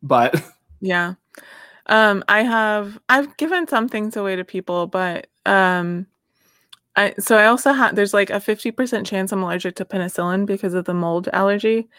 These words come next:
Speaker 1: Ah.
Speaker 2: And, but I haven't been tested yet, and I haven't had penicillin since I was, like, twelve.
Speaker 1: Okay.
Speaker 2: Uh, and so I recently, I had to take some, I say recently, it was, like, before the pandemic, so it wasn't that recent,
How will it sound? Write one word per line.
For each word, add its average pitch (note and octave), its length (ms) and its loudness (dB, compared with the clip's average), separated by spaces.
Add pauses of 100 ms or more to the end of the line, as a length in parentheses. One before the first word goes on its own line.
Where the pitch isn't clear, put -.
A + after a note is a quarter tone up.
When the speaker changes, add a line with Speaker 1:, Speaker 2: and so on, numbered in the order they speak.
(280)
Speaker 1:
Ah. E3+ 360 -6
Speaker 2:
And, F#3+ 600 4 (800)
but G3+ 540 4 (280)
I G3 60 0
haven't G#3 320 -2
been F#3+ 140 -2
tested F#3 440 -4
yet, B3 220 2
and F#3+ 100 -4
I F#3 60 0
haven't F3+ 220 -4
had F3 360 0
penicillin G3+ 500 -2
since F#3+ 160 -8
I F3 100 -4
was, E3+ 160 -6
like, F3 120 -8
twelve. F3+ 500 -4 (840)
Speaker 1:
Okay. F3 260 -2
Speaker 2:
Uh, F#3 300 0 (1040)
and G3+ 180 4
so A3 140 4
I G#3 60 8
recently, G#3+ 720 2
I G3 40 -2
had G3+ 260 -2
to G#3+ 80 -4
take G3+ 200 -4
some, F#3+ 260 -6 (180)
I - 140 -2
say F#3+ 180 0
recently, E3+ 460 -4
it F3 40 -4
was, F3 120 -8
like, E3+ 140 -8
before F3 300 -4
the E3+ 120 -4
pandemic, E3+ 540 -4
so F3 120 -4
it F3 40 -4
wasn't F3 240 -4
that F#3 160 0
recent, F3 340 -6